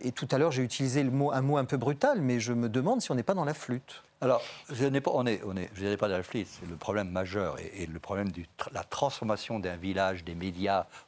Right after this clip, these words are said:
Speaker 2: ou d'un village des athlètes en logements sociaux par la suite est une belle promesse. Elle est indispensable même, euh, dans la région, notamment de, du département de la Seine-Saint-Denis. Mais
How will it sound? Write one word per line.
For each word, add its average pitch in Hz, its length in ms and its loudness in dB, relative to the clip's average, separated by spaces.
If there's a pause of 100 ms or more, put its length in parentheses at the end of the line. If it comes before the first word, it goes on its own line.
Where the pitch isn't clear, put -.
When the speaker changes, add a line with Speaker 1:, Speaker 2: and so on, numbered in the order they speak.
Speaker 2:
ou 95 80 -8
d'un 90 160 -2
village 92 360 2
des 85 200 -4
athlètes 90 440 -2 (360)
en - 120 -6
logements 107 440 4
sociaux 98 680 0 (120)
par 85 100 -4
la 87 80 -2
suite 143 420 -2 (300)
est - 220 -4
une 90 100 -2
belle 123 380 6
promesse. - 580 -2 (240)
Elle 117 160 4
est 123 160 0
indispensable 139 720 4
même, 120 380 4 (440)
euh, 92 160 -4
dans 95 360 0
la 78 320 -4 (100)
région, 90 320 0
notamment 98 400 2
de, 87 480 -4
du 78 60 -12
département 87 420 0
de 107 60 0
la 92 40 -4
Seine-Saint-Denis. 92 600 -4 (600)
Mais 117 140 0